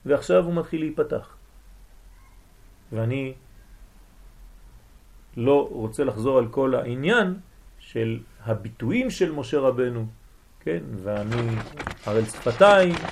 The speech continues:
כבד פה וכבד לשון", וכו' וכו', שמראים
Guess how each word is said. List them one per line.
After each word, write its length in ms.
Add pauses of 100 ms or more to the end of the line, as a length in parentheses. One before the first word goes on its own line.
(380)
כבד 480
פה 80
וכבד 360
לשון", 580 (480)
וכו' 340
וכו', 340
שמראים 800